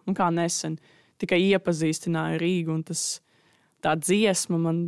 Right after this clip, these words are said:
vienmēr asociējas tagad ar to izbraucienu.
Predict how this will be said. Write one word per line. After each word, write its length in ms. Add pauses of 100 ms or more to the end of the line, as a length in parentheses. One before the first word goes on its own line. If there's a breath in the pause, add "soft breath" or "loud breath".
(400)
vienmēr 560
asociējas 460
tagad 340
ar 60 (220)
to 160
izbraucienu. 760